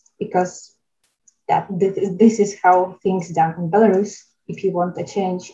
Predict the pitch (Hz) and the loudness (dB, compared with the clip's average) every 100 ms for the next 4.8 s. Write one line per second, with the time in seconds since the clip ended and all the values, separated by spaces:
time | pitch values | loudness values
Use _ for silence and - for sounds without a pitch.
0 | - 160 - 180 175 175 175 - _ - | -16 -16 -10 -4 0 0 -4 -20 _ -10
1 | 175 190 185 175 180 202 - 180 175 175 | -2 0 0 0 -2 -4 -6 -8 -6 -8
2 | 175 - _ 175 175 - 185 - _ _ | -8 -16 _ -2 -2 -2 -8 -14 _ _
3 | _ _ _ _ _ - 185 202 208 - | _ _ _ _ _ -4 -2 0 0 0
4 | 185 196 208 214 196 170 - | 0 2 6 6 6 2 -4